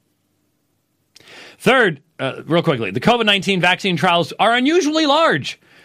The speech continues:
which means they offer a great deal of evidence of safety and effectiveness. It's like these people work for Pfizer. Or Moderna, yeah. I, I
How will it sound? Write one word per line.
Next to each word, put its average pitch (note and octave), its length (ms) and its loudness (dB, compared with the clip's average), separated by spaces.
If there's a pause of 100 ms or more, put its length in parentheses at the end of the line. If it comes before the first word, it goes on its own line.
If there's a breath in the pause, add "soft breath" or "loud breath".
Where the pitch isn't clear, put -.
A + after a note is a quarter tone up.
which F3+ 180 -2
means A3+ 240 0
they G#3+ 100 2
offer G3+ 300 0
a C#3 80 0
great F#3 400 -2
deal E3+ 240 0
of B2+ 160 -4
evidence E3+ 400 -2
of A2 100 -4
safety G3 340 -2
and D3 80 -2
effectiveness. C3+ 560 -4
It's A#3+ 280 -4
like A#3+ 320 -2
these G#3 240 -4
people G3+ 400 -2
work F3 180 -4
for D#3 120 -4
Pfizer. B2 460 -4 (2250)
Or E3 140 0
Moderna, A#2 400 -2 (180)
yeah. A2+ 200 -10 (2000)
I, C3 60 -2
I A2+ 440 -4